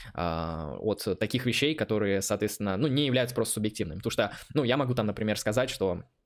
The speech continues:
мороженое было сладким, а ты можешь сказать, что мороженое было слишком сладким, приторным. И мы здесь не сможем, как бы, один другому никто ничего не докажет. Вот это, да, пример с, э, эстетическими свойствами, хотя вот и в эстетике есть объективистские позиции, но мы так возьмем для удобства чисто. А, в этом плане мы можем говорить, что мораль, она, ну, как бы не совсем так работает. То есть люди,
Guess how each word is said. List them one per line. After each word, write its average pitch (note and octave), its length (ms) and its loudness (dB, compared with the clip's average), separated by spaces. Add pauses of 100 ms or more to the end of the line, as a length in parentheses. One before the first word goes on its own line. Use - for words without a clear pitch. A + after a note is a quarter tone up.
(120)
мороженое C3 360 2
было B2 180 4
сладким, A2 440 0
а - 60 -2
ты D3 80 4
можешь B2+ 200 0
сказать, B2 220 2
что - 100 -4
мороженое B2 320 2
было A2+ 120 2
слишком C3+ 480 0
сладким, A#2 460 0
приторным. - 480 -2 (340)
И C#3 200 2
мы F3 120 4
здесь G#3+ 200 2
не E3 60 0
сможем, E3+ 340 2
как A2 160 0
бы, G#2+ 60 4
один C3 180 2
другому A#2+ 260 2
никто G#2+ 200 0
ничего A#2+ 200 0
не G#2 60 0
докажет. A2 360 -2
Вот - 160 -6
это, - 160 -6
да, F2 280 -4
пример A#2+ 280 2
с, - 120 -2
э, G2+ 200 0 (240)
эстетическими B2 520 0
свойствами, A#3 400 0
хотя C3 340 2
вот A2 180 -2
и A2 60 2
в A2+ 60 2
эстетике A#2 340 0
есть G2 140 0
объективистские G#2 500 0
позиции, A3 300 2
но E3 80 2
мы C#3+ 100 2
так - 140 0
возьмем A#2 240 2
для F#2+ 100 2
удобства G#2 340 -2
чисто. F2 300 -6 (420)
А, G2 420 2
в - 60 4
этом F#3 160 2
плане G#3 240 2
мы C3+ 60 2
можем C#3 240 2
говорить, C3 320 2
что B2+ 240 2
мораль, A#2 300 4
она, A#2 160 2
ну, A2 120 0
как G#2 120 -4
бы A2 80 0
не A#2+ 80 2
совсем B2+ 260 2
так G#2 160 0
работает. G2+ 380 -2
То - 40 -6
есть - 120 -2
люди, C#3 300 2